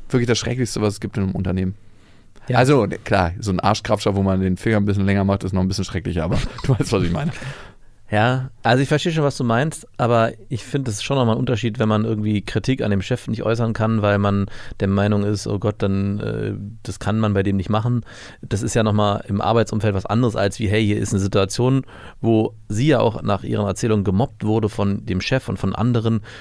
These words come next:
Speaker 2: und als Opfer dargestellt wurde und es anscheinend keinen anderen gab, der gesagt hat, Moment mal,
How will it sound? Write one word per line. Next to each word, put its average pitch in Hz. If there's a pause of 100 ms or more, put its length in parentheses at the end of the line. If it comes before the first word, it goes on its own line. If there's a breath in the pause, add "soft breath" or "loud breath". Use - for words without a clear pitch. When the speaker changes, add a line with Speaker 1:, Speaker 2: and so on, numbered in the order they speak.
(160 loud breath)
Speaker 2:
und 113
als -
Opfer -
dargestellt 90
wurde 104 (400 loud breath)
und 104 (180)
es -
anscheinend 107
keinen 170
anderen 139
gab, 110
der 110
gesagt 104
hat, 104
Moment 104
mal, 101